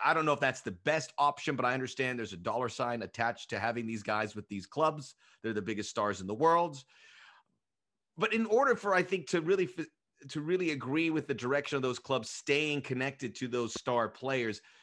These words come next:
you wanna see something here. Ronaldo scores a hat trick. Inter look, Inter look fantastic. I don't think they're gonna get caught. The only reason I think they might is because they are Inter.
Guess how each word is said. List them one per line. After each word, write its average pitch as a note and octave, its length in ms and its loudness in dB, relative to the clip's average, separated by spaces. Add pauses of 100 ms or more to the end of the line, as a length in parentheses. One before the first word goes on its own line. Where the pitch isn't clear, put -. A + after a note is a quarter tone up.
(100)
you B2+ 100 -2
wanna D3+ 220 4
see C3+ 220 -2
something A2+ 420 -2
here. C#3 300 2
Ronaldo C#3 360 2
scores B2+ 260 0
a A2+ 40 0
hat B2+ 220 0
trick. C#3 300 0 (1040)
Inter A3 220 4
look, G3 260 2 (320)
Inter G#3+ 200 4
look F#3+ 160 2
fantastic. C#3+ 640 2
I D#3 80 4
don't F3+ 100 2
think E3+ 160 0
they're D3 80 4
gonna D#3 260 2
get D3 220 0
caught. D3 280 2
The C3+ 80 2
only D3+ 180 0
reason C#3+ 260 -2
I C3+ 60 0
think C3+ 220 -6
they A#2 140 -2
might B2+ 340 0
is B2+ 120 -6
because C3 500 -4
they D3 160 2
are D3+ 200 0
Inter. D3+ 480 -4